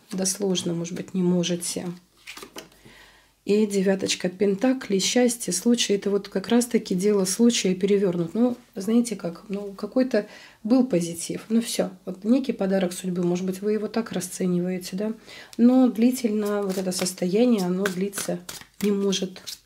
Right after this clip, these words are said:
Тавтология. Длится длительно. Есть упадок сил и есть отток энергии. Да, здесь опять же, видите, может быть, это интернет-знакомство,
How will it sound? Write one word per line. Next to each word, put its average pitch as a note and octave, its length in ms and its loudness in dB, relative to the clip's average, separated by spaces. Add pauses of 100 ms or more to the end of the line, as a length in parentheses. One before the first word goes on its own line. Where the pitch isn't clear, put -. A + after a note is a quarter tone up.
(920)
Тавтология. F3+ 720 -4 (2250)
Длится F#3+ 480 -2
длительно. F3 680 -2 (2750)
Есть B3 320 0
упадок F#3 380 2
сил B3+ 400 2
и F#3 100 0
есть G3 380 -2
отток G#3+ 360 -4
энергии. E3+ 600 -4 (1400)
Да, A#3+ 260 4
здесь G3+ 180 2
опять G3 280 2
же, F3+ 120 0
видите, A3 500 0
может F3+ 280 -2
быть, F3+ 160 -6
это G3 200 -2
интернет-знакомство, B3+ 1300 2